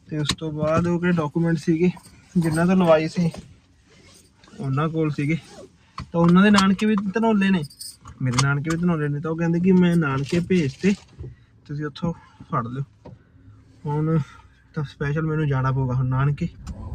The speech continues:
ਡਾਕੂਮੈਂਟ ਫੜਨ, ਤੇ ਮੈਂ ਤੇ ਮੇਰੀ ਜਾਨ ਸਦਾਈ ਇੱਕੋ ਜਿਹੇ ਦੋਨੇ ਹੀ ਚੱਲੇ ਆ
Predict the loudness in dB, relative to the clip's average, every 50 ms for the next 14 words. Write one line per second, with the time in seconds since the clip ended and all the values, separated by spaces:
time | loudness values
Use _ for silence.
0 | -12 -12 -14 -14 -16 -16 -18 -14 -12 -8 -6 -6 -6 -4 -4 -2 -2 -2 -2 -2
1 | -2 -2 2 2 2 2 0 -6 -16 -18 -16 -12 -12 -12 -12 -12 -14 -14 -14 -14
2 | -12 -12 -12 -10 -4 0 4 6 6 6 6 4 4 4 4 4 2 0 -6 -10
3 | -10 -10 -12 -12 -12 -12 -12 -12 -10 -12 -10 -10 -10 -6 0 2 2 4 4 4
4 | 2 2 2 4 4 6 6 6 6 6 6 4 4 2 2 2 4 4 6 6
5 | 6 8 8 6 6 2 -2 -2 0 2 4 6 6 6 8 8 6 6 4 2
6 | -4 -8 -12 -14 -14 -10 -10 -10 -8 -8 -10 -10 2 6 8 8 8 6 2 2
7 | -8 -12 -12 -6 -4 -2 -2 2 4 6 6 8 8 8 6 6 4 0 0 0
8 | -2